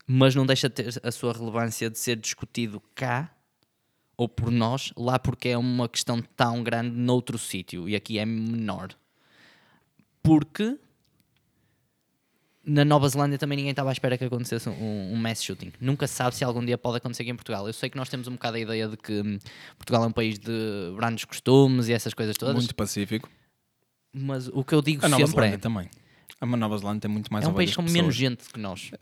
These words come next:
Speaker 2: Muitas ovelhas
Speaker 1: Mas
Speaker 2: mesmo.
Speaker 1: muita mais diversidade étnica.
Speaker 2: Hum.
Speaker 1: É um país muito mais cosmopolita.
Speaker 2: Uhum.
Speaker 1: Tem tipo cento e trinta nacionalidades, uma coisa assim do género.
Speaker 2: A sério, a Nova Zelândia? O, todos os países da Commonwealth Britânica receberam quantidades gigantescas de imigração por causa do pulo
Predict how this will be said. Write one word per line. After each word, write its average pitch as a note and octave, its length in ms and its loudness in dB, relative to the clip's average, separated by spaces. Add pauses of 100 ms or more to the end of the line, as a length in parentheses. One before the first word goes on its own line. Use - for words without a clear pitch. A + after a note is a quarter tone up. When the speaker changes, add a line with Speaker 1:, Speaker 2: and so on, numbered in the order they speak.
(120)
Speaker 2:
Muitas A2 580 -4
ovelhas B2 320 0
Speaker 1:
Mas A2 240 2
Speaker 2:
mesmo. A2+ 220 0
Speaker 1:
muita D3+ 400 0
mais A#2+ 760 -4 (300)
diversidade G#2 720 -6 (140)
étnica. F#2+ 580 -10 (260)
Speaker 2:
Hum. D#2+ 200 -10 (520)
Speaker 1:
É - 80 -8
um G2 40 -6
país G2 160 -6
muito G2+ 200 -10
mais G2+ 140 -12
cosmopolita. G2+ 760 -12 (400)
Speaker 2:
Uhum. G2+ 320 -6
Speaker 1:
Tem E3+ 100 -8
tipo - 200 -16
cento - 280 -8
e F#2+ 40 -12
trinta - 300 -10
nacionalidades, - 680 -14
uma - 80 -12
coisa - 220 -14
assim - 160 -16
do - 80 -10
género. F2+ 180 -2
Speaker 2:
A G2 40 0
sério, - 260 -4
a - 20 0
Nova B2 180 -2
Zelândia? G#2 340 -8 (1500)
O, D#4 260 0
todos F3 240 2
os C3 80 -4
países A#2 360 2
da G#2 120 -2
Commonwealth G2+ 480 -6
Britânica G2+ 540 -10
receberam A2 360 -8
quantidades A2 380 -8
gigantescas B2 500 -2
de A2+ 60 -6
imigração A2+ 480 -6
por - 100 -10
causa G#2+ 240 -4
do A2+ 140 -4
pulo G#2+ 400 -4